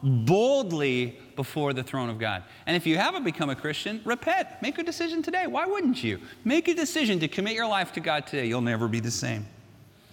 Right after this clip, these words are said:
When you're baptized, it's sort of like God puts a pilot light inside of you.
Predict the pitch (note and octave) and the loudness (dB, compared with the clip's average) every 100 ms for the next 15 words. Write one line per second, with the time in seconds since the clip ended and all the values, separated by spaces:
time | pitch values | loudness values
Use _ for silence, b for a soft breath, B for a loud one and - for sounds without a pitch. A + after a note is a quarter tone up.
0 | b _ _ G#3+ C#4+ D#4 A#3 - G3+ F#3 | b _ _ -4 -2 2 0 2 2 2
1 | F3+ - A3+ G#3+ F#3+ D3 F3+ D#3+ F3+ C#3+ | -2 0 0 2 2 2 0 0 -4 -6
2 | - D#3 D3 B2+ A#2+ A2 G#2+ A2+ A2+ G#2 | -2 -2 0 -2 0 0 -2 -4 -2 -2
3 | F#2+ F#2 | -4 -8